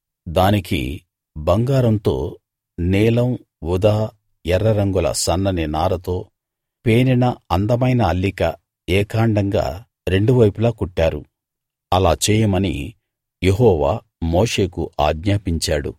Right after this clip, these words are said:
బంగారు అంచులలో పొదిగిన లేత పచ్చలు సిద్ధం చేశారు. ఇశ్రాయేలు కొడుకుల పేర్లు శాశ్వతంగా ఉండేలా ముద్రల రూపంలో చెక్కారు.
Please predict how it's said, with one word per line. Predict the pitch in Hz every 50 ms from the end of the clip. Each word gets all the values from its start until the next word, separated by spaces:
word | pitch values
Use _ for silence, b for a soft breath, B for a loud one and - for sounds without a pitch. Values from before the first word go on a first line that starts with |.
| _ _ _ _ _ _ _ -
బంగారు | 76 76 85 92 120 131 135 143 143 139 139 - - _ -
అంచులలో | 87 101 113 110 - 131 117 113 110 107 110 107
పొదిగిన | 101 - 95 87 90 85 82 87 80 73 65 - _ -
లేత | 78 85 87 101 120 - 175
పచ్చలు | - - 85 - - 92 85 95 113
సిద్ధం | - - 95 80 71 - - 95 85 -
చేశారు. | 85 76 - - 90 76 - 65 - _ _ _ _ _ _ _ _ _ _ _ _ _ _ _ _ _ _ _ -
ఇశ్రాయేలు | 98 - - - 143 143 139 131 127 113 101
కొడుకుల | 87 - 101 90 95 90 - 90 80
పేర్లు | 71 - - 87 92 92 82 69 69 76 120 135 _ _ _ _ _ _ _ _ _ _ _ -
శాశ్వతంగా | - - 92 92 107 117 - - 131 - - 127 120 117
ఉండేలా | 107 85 85 85 80 80 73 73 80 95 123 - - _ _ _ _ _ _ _ _ _ _ _
ముద్రల | - 87 95 98 98 113 135 127 127 123 107
రూపంలో | 95 92 82 - - 80 85 101 104
చెక్కారు. | - - 87 76 - - 87 73 73 73